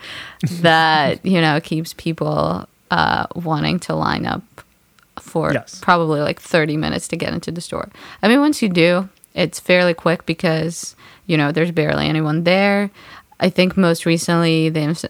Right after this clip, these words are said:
Speaker 1: they've installed plexiglass here too. Uh, they've also stopped, uh, accepting your reusable bags at Trader Joe's.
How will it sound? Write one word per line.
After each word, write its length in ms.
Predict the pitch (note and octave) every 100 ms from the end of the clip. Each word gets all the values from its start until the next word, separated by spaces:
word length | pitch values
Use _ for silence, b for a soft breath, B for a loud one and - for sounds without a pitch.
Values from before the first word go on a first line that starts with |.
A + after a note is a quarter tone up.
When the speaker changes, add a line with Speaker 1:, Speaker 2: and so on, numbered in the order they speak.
| -
Speaker 1:
they've 440 | F3 D#3+ E3+ D#3
installed 440 | D#3+ - D#3 D3+ -
plexiglass 840 | F3 F#3+ - F#3+ G3 F3+ F3+ - -
here 240 | E3 F3 E3+
too. 540 | - A3 A3 G#3+ G3+ B B B B _
Uh, 240 | F3 E3
they've 240 | D#3+ F3 E3+
also 240 | F3 -
stopped, 880 | G3 - - D3 D3+ F#3 - - - - -
uh, 320 | F3+ E3 D#3+ -
accepting 640 | F#3 - D#3+ D#3+ F#3+ F3+
your 280 | E3+ D#3 D3+ -
reusable 760 | E3+ F3 D3+ E3+ F3 E3+ E3
bags 600 | D#3+ - - - B3+ -
at 220 | C#4 C#4+ -
Trader 360 | E4+ E4 F4
Joe's. 560 | D#4+ F4 F4 F4 -